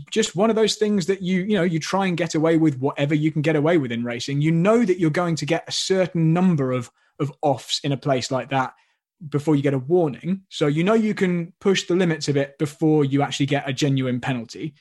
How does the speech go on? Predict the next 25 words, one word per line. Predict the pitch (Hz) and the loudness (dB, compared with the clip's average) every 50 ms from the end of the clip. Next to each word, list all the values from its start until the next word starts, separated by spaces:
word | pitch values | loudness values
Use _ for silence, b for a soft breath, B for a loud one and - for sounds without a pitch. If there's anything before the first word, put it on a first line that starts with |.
| b | b
So | - 170 | -4 0
Lewis | 208 285 302 254 - - | 2 2 2 2 0 -2
was, | 226 - - | -4 -6 -6
was | - 196 190 | -8 -8 -2
kind | 196 233 240 | 0 0 2
of | 196 156 | 2 2
doing | 180 170 160 | 2 2 2
what | 151 151 135 | 2 0 -2
he's | 139 139 | -4 -4
paid | - 131 135 127 123 - | -4 -4 -4 -4 -2 -2
to | 143 | -4
do | 139 143 131 120 120 | -4 -2 -4 -6 -6
there. | - - - 156 - b b b b b b b b b | -10 -14 -16 -16 -18 b b b b b b b b b
The | 170 | -8
team | 160 - 226 240 247 233 202 165 | -2 0 2 4 4 4 2 4
warned | 180 196 202 196 185 156 | 4 4 4 4 2 0
him | 160 160 151 | 0 0 2
about | 147 147 143 143 | 2 2 2 2
it | 143 147 165 143 | 0 -4 -4 -6
because, | 151 143 - 151 143 139 139 - - _ _ _ _ _ - | -6 -2 0 0 0 0 0 -4 -8 _ _ _ _ _ -10
uh, | 135 123 | -8 -6
the | 117 139 143 | -2 -2 -2
F | 139 - | 0 0
I | 135 135 | 0 2
A | 135 127 127 123 123 120 | 2 2 2 0 -2 -4